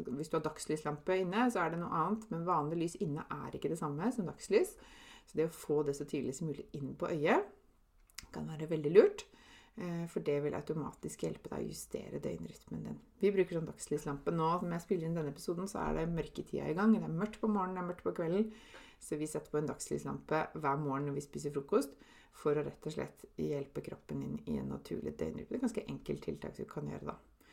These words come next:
Og også det å ha det for eksempel kaldt på soverommet, eh, kan være veldig lurt å tenke på. Frisk luft og kald, eh, kald nok temperatur, eh, og faste tider. Ehm,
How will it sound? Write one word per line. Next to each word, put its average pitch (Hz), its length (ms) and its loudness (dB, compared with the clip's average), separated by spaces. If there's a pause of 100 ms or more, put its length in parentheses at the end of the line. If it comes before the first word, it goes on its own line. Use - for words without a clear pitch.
(380)
Og - 140 -4
også 226 200 2
det 202 120 6
å 202 160 6
ha 160 160 4
det 151 100 0
for 165 60 0
eksempel 156 400 -4
kaldt 208 400 2
på 165 120 -4
soverommet, 160 680 0 (520)
eh, 160 560 -8
kan 147 160 -6
være 151 180 -4
veldig 147 260 -6
lurt 143 160 -14
å - 80 -16
tenke 147 220 -6
på. 311 100 4 (400)
Frisk - 400 6
luft 247 280 4
og - 80 -6
kald, 180 360 2
eh, 165 540 -2 (120)
kald 151 180 -4
nok 156 180 -8
temperatur, 170 560 2 (640)
eh, 220 220 -4
og 302 80 2
faste - 300 -2
tider. - 360 -10 (1900)
Ehm, 175 560 -6